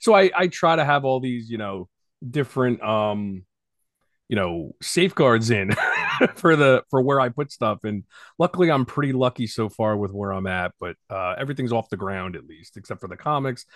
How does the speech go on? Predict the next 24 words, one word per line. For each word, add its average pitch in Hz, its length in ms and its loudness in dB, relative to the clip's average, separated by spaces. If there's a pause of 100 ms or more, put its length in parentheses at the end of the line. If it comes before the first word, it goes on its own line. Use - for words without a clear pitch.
(180)
And 175 80 -2
I 165 80 4
just 139 180 0
move 127 200 2
them 117 120 2
away 104 200 -2
from 95 160 -10
the 95 60 -6
wall 90 280 -4
when 85 100 -10
I 85 100 -10
know 82 120 -10
we're 80 120 -12
getting 80 260 -20
rain. 73 160 -18 (240)
So 95 160 -10
I 92 80 -6
haven't 110 240 -8
had 101 120 -8
any 85 200 -12
issues, 73 280 -20
knock 76 220 -20
on 78 140 -20
wood. - 180 -20